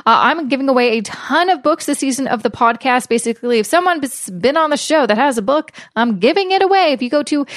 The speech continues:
jessica moorhouse dot com slash contest, or just, again, go to the show notes, jessica moorhouse dot com slash two hundred fifty, uh, you'll be able to find a link to the contest page and enter to win a book, uh, that has been featured on the show. Another way you can find out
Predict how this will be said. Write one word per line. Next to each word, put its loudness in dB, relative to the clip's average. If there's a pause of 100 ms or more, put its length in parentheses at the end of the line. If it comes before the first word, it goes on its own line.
(220)
jessica 0
moorhouse 0
dot 0
com 0
slash -2
contest, -2
or 0
just, -2
again, -2
go 0
to -4
the -4
show 0
notes, -2
jessica -4
moorhouse 0
dot 0
com -2
slash -6
two -2
hundred -8
fifty, -2 (460)
uh, 2
you'll 0
be 0
able -4
to -4
find -6
a -10
link -8
to -4
the -6
contest -6
page -2 (180)
and -4
enter -2
to 0
win 0
a -2
book, -2 (260)
uh, -2
that 0
has -6
been -4
featured -8
on -6
the -4
show. 0
Another 2
way 2
you -2
can -4
find 0
out 0